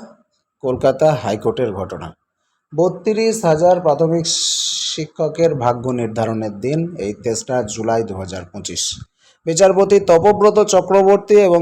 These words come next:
বিচারপতি ঋতব্রত কুমার মিত্রের ডিভিশন বেঞ্চে এই মামলার শুনানিটা হওয়ার কথা।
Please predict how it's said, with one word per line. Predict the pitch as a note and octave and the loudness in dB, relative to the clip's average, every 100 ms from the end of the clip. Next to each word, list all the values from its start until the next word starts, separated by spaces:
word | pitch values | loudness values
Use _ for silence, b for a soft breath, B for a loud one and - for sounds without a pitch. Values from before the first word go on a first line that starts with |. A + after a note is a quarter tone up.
| E3 | 2
বিচারপতি | D3+ F3 E3+ F3+ E3+ F#3+ D#3+ | 2 2 2 0 2 4 4
ঋতব্রত | D#3+ G3+ F#3+ G3 G3+ G3+ | 4 2 2 2 2 0
কুমার | F3 E3 E3 E3+ | 0 2 4 4
মিত্রের | D3+ C#3+ C#3+ _ E3 F3+ E3+ | 4 0 -2 _ 2 4 2
ডিভিশন | B2+ D3 F#3 G3 A3 F3 | 2 4 4 4 2 4
বেঞ্চে | C#3 B2 A2 C3+ D3 - | 2 2 -2 2 4 4
এই | B2+ C3 | 2 0
মামলার | B2+ A#2+ A#2+ C#3+ | 0 -2 2 0
শুনানিটা | D3 A#2 G#2+ G2+ G#2 C#3+ | 0 -4 -4 -6 -4 -4
হওয়ার | A2+ E2+ E2 | -4 -6 -8
কথা। | - D#2 | -10 -16